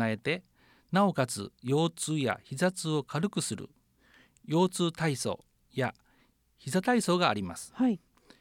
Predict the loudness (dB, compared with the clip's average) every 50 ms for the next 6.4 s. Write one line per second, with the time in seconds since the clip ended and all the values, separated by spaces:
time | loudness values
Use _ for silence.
0 | _ _ _ _ _ _ _ _ _ _ -10 -2 0 2 4 4 4 4 4 4
1 | 4 2 0 0 0 2 2 2 2 0 0 0 0 0 -2 -6 -10 _ _ _
2 | _ _ _ _ _ _ _ _ _ _ -6 0 2 4 4 4 2 0 -4 -4
3 | 0 2 2 2 2 0 -2 -2 -2 -4 0 0 0 0 2 2 0 0 0 0
4 | -2 -2 -2 -2 -2 0 0 0 0 0 -2 -2 -4 -2 -2 -2 -2 -2 -2 -2
5 | 0 0 0 0 0 -2 -2 -2 -2 -2 -6 -6 -4 -2 0 0 -2 0 0 2
6 | 2 2 0 -2 -2 -2 -2 -2